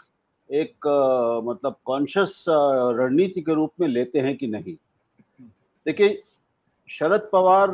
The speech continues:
अ, इस मामले में विशिष्ट हैं। पिछले कई दशकों की, अ, महाराष्ट्र की राजनीति में कि वो लो-, वो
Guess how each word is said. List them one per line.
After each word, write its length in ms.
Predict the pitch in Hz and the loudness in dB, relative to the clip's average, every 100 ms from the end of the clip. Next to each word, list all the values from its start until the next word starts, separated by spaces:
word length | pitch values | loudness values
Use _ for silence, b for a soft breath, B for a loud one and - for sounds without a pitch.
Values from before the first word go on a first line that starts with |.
| 190 | 4
अ, 400 | 190 190 190 185 _ _ _ _ _ - | 4 6 4 0 _ _ _ _ _ -8
इस 220 | 160 - | -6 -2
मामले 320 | 170 180 190 | 0 2 0
में 120 | 202 196 | -2 -2
विशिष्ट 520 | 135 - 226 202 190 | -4 -2 -2 0 -2
हैं। 260 | 151 165 | 0 0
पिछले 400 | 170 135 - 175 | -2 -8 -8 -6
कई 320 | 165 160 180 170 | -4 -2 -2 -2
दशकों 500 | 123 - 160 208 190 | -4 -4 -4 -2 -2
की, 340 | 185 180 180 | 0 0 0
अ, 320 | - 139 135 123 | -4 -4 -4 -4
महाराष्ट्र 420 | 123 135 156 156 | -2 0 0 -2
की 100 | 160 | -6
राजनीति 500 | 143 131 127 135 131 | -2 -2 -2 -8 -6
में 180 | 135 190 | -4 -4
कि 160 | 180 156 | -4 -6
वो 180 | 135 147 | -4 -4
लो-, 280 | 165 - | -4 -8
वो 400 | 147 190 196 196 | -4 -2 -2 -4